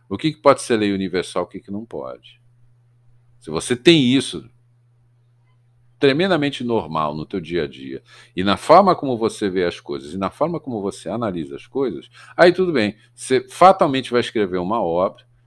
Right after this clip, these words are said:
que vai chegar no mitos. Quem é leitor? Quem é leitora pode ficar só no ethos e praxis.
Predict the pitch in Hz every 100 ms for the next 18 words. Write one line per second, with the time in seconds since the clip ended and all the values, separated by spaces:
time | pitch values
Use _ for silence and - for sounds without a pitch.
0 | _ - 113 101 - 95 90 104 87 69
1 | _ - _ _ _ - 185 175 156 131
2 | - 85 - 139 123 123 160 156 156 147
3 | - 139 127 135 117 107 107 113 - 101
4 | 98 - _ -